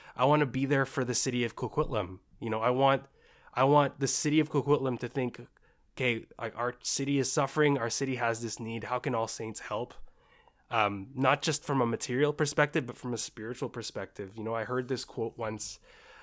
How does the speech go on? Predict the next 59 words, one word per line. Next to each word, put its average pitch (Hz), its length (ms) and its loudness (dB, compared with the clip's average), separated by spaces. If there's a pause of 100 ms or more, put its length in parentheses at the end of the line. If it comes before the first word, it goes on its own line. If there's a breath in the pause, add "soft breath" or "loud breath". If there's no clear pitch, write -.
I 131 80 0
forget 139 280 4
who 127 120 2
it 120 60 2
is, 117 200 0
but, 113 320 -2
uh, 107 180 0 (120)
he, 131 400 -8
he 135 80 0
was 127 160 0
sitting 156 280 4
in 123 140 4
a 107 260 -2 (320 loud breath)
meeting 120 280 0
with 110 160 -2
his 113 280 -4
mayor, 117 480 0 (720 soft breath)
and 117 160 2
he 127 60 2
was 120 100 2
asking, 117 540 0
as 131 160 2
a 107 40 -8
pastor 143 460 0
of 110 60 -4
his 113 120 -6
church, - 380 -2
"What 147 140 0
can 151 120 0
I 135 100 4
do? 117 340 -2 (320 soft breath)
What's - 340 -4
the 160 80 -2
best 139 220 2
thing 131 100 2
I 117 60 2
can 113 160 -4
do 113 100 -4
for 113 140 -6
the 104 80 -6
city, 110 380 -4
mayor? 95 300 -2
Like, 90 200 -8
can 107 160 -6
I 98 160 -4 (100)
open 117 180 -6
up 110 120 -8
a 107 40 -6
soup - 220 -2
kitchen? 117 460 -2
Can 107 120 -8
I 101 120 -6 (380 soft breath)
help - 180 -10
the - 80 -10
homeless?" 113 420 -2
And 113 100 -6
the 113 60 -4
mayor 123 240 0
said, 107 320 -4